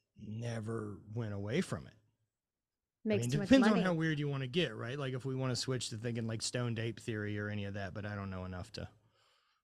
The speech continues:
Speaker 1: really make the argument.
Speaker 2: Yeah, I don't think we need to go down that path, but my point in saying those things was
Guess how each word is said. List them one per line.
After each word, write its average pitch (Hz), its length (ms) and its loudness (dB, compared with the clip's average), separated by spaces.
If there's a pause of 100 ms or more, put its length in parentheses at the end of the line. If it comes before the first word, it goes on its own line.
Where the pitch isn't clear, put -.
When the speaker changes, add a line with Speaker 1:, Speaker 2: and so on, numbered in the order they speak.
(160)
Speaker 1:
really 104 220 -4
make 101 260 -6
the 90 120 -4
argument. 78 380 -8 (540)
Speaker 2:
Yeah, 226 340 4
I 254 80 4
don't 294 140 6
think 285 140 4
we 277 80 6
need 269 140 8
to 247 60 4
go 233 100 8
down 208 200 6
that 220 240 6
path, 202 260 4
but 220 80 0
my 247 140 6
point 277 280 2
in 254 100 6
saying 226 380 4
those 196 220 2
things 190 380 -4
was 180 520 -2